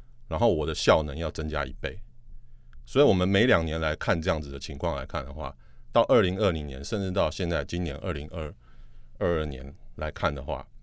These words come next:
其实都已经是那个线型已经都已经在改变了。哦，那这就是当后来那个，其实 Gordon Moore 他自己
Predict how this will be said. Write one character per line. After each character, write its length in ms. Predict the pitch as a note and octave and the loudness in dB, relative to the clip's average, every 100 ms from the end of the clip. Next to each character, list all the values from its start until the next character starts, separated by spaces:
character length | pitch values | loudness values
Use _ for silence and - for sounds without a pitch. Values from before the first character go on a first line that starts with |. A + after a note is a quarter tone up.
| - | -16
其 180 | - F#2+ | -8 -4
实 120 | G2+ | 0
都 240 | G#2 G#2 - | 2 2 0
已 140 | E2+ | -6
经 240 | D#2+ E2+ E2+ | -4 -4 -4
是 280 | F2+ D2 - - - - - - | -6 -6 -8 -16 -18 -16 -16 -8
那 140 | G2 | -4
个 100 | E2+ | -2
线 260 | - B2 E2 | 2 2 2
型 220 | - C2+ | -2 -8
已 80 | D2 | -8
经 160 | D#2+ | -4
都 140 | E2+ D2 | -2 -4
已 20 | |
经 80 | C#2 | -4
在 100 | D2 | -6
改 160 | C#2 C#2 | -8 -8
变 220 | C#2+ D2 | -10 -10
了。 140 | B2 - - - - - - - | -12 -16 -18 -18 -18 -18 -18 -12
哦， 160 | - C#2+ | -6 -2
那 120 | A2 | 0
这 100 | A#2 | 2
就 140 | A#2 A#2+ | 2 2
是 160 | A#2 | 0
当 280 | F#2 G2+ G#2 - - | 4 4 4 -4 -14
后 180 | - A2+ | 4 6
来 240 | D#2 C#2+ F2+ F#2+ - - | 6 2 -4 -12 -18 -14
那 140 | - F#2 | -4 -2
个， 280 | D#2+ C#2 C#2 - | -2 -4 -10 -10
其 160 | - E2+ | -6 -6
实 320 | E2 D#2 D2+ | -4 -6 -2
Gordon 300 | F#2 F#2 F2+ | 0 2 2
Moore 220 | F2 C#2+ | 0 0
他 120 | D#2 | -2
自 160 | E2 D#2+ | -4 -6
己 220 | D2 B1 | -10 -14